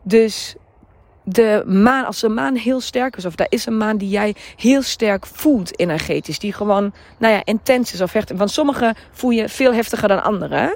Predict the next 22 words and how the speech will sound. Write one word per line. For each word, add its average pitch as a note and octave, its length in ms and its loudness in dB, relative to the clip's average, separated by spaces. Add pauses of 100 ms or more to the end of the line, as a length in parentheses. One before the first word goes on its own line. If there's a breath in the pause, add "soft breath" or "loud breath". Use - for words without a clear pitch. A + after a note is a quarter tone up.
(100)
Dat G3+ 160 -2
is, F#3+ 120 -8
dat G3 220 -2
verschilt - 400 -4
gewoon D#3+ 200 -6
heel D#3 200 0
erg. G3+ 300 -2 (540 loud breath)
Eh, F#3+ 260 -2
ook G#3+ 180 4
met, G3+ 400 -2
nou B3+ 200 -2
ja, - 220 -6
nou, D#3 340 -4
kan F#3+ 140 -2
met F3 100 0
allerlei E3+ 300 2
dingen D#3+ 200 -6
te - 100 -14
maken D3+ 220 -8
hebben. F#3 240 -4 (800)
Dus F#3 140 -6
sommige G#3+ 460 2